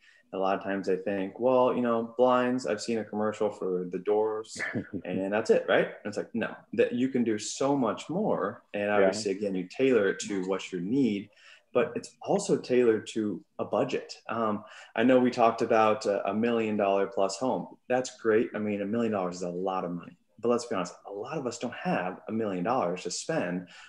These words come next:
Speaker 1: on a home or home automation. And so that's where you can really be efficient on what you want, and you can choose what you're paying for now versus later. And as, as long as you have that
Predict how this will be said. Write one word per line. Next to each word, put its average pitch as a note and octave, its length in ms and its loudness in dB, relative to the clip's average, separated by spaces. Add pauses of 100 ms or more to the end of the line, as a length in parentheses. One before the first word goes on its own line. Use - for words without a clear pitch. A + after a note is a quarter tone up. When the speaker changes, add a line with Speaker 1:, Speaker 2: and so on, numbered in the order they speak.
(160)
Speaker 1:
on G2 260 0
a F#2 80 -2
home A2+ 440 0
or F2 140 -6
home F2+ 220 -8
automation. G#2 800 -6 (360)
And G#2 120 -6
so G2+ 440 4
that's A#2+ 340 2
where G2+ 440 2
you C3+ 140 0
can G#2+ 280 -4
really A#2 320 2
be G2 220 -4
efficient - 680 -2 (500)
on F#2+ 420 -2
what G#2 440 0
you A2 160 -4
want, G2 420 -2 (120)
and B2+ 540 2 (300)
you C3 120 -2
can C3 140 2
choose D3+ 360 0
what A2 200 2
you're G#2+ 120 -2
paying G#2 240 -4
for F2+ 180 -2
now F#2+ 300 -2
versus A2 420 0
later. A#2+ 380 -4 (260)
And F#2+ 220 -4
as, G2+ 240 -4
as A2+ 140 0
long C#3 220 4
as A2+ 100 0
you G2 100 -2
have G#2+ 340 2
that F#2+ 240 2